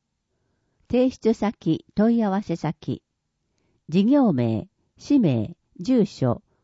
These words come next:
環境保全の見地からの意見を記入し、郵便番号一六三の八零零一、新宿区西新宿二の八の一、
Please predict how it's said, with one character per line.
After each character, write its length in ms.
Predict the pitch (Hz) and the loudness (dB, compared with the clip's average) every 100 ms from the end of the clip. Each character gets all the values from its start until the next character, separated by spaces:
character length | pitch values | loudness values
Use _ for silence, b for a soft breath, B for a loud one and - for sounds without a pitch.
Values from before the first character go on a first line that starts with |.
| _ | _
環 220 | 247 285 | -2 -2
境 280 | - 269 254 | 0 0 0
保 140 | 254 | 0
全 280 | 254 214 139 | 0 0 0
の 100 | 131 | -2
見 300 | - 247 233 | 0 0 -2
地 100 | - | -4
か 160 | - 156 | -6 -4
ら 100 | 131 | -2
の 140 | 123 | -2
意 120 | - 240 | -4 -2
見 320 | 240 196 123 | 0 2 2
を 80 | 117 | 0
記 220 | - 151 | -2 -2
入 240 | 175 156 | 0 0
し、 300 | - - 117 _ _ _ _ _ _ _ - | -4 -8 -10 _ _ _ _ _ _ _ 2
郵 180 | 208 | 4
便 280 | 240 240 220 | 4 0 0
番 260 | 196 190 151 | -2 -2 -2
号 280 | 117 113 - _ _ _ - | -2 -2 -6 _ _ _ -6
一 260 | 190 - 285 | -4 -2 0
六 320 | 277 - 147 | 0 0 -4
三 340 | - 185 196 | -2 -2 0
の 220 | 175 165 - | 0 0 -4
八 380 | - 175 - 277 | -8 -6 -4 -2
零 260 | 247 135 117 | 0 -2 0
零 260 | 165 180 - | 0 0 -4
一、 400 | 151 - 117 - _ _ _ _ _ _ _ _ | -8 -8 -10 -10 _ _ _ _ _ _ _ _
新 320 | - 269 254 | 0 2 2
宿 260 | 226 - | 0 -2
区 340 | 220 - 135 - | -2 0 -2 0
西 300 | 180 226 269 | -2 -2 -2
新 280 | - 254 196 | -2 -2 0
宿 400 | 131 - 123 - _ - | -4 -4 -6 -6 _ 0
二 160 | 285 | 2
の 140 | 233 165 | 4 0
八 340 | 147 151 233 | -2 -6 -4
の 160 | 202 117 | -2 -2
一、 380 | 120 - 123 | -6 -8 -12